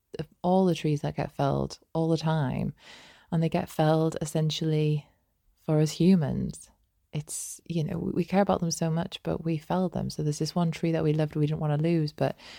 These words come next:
what about all those other trees that we just, we discard, we, we, we just pop into a shop and buy some wooden furniture without even thinking about where it came from?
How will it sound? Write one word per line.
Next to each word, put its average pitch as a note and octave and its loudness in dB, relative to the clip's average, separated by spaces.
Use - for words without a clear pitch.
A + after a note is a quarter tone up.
what G3+ 0
about G#3+ 2
all G#3+ 2
those G3+ 4
other G#3 -8
trees D3 0
that - -4
we D#3 0
just, - -4
we D#3 2
discard, D3+ 2
we, C3+ 2
we, C3+ 0
we D#3+ -2
just - -2
pop D3 -2
into C#3+ 0
a D3 2
shop D3 -2
and C#3 0
buy C3 0
some C#3 0
wooden D3 4
furniture C#3+ 0
without D3 2
even C#3 0
thinking D#3 0
about C#3 0
where C3 0
it C3 -6
came C#3 0
from? C#3 -2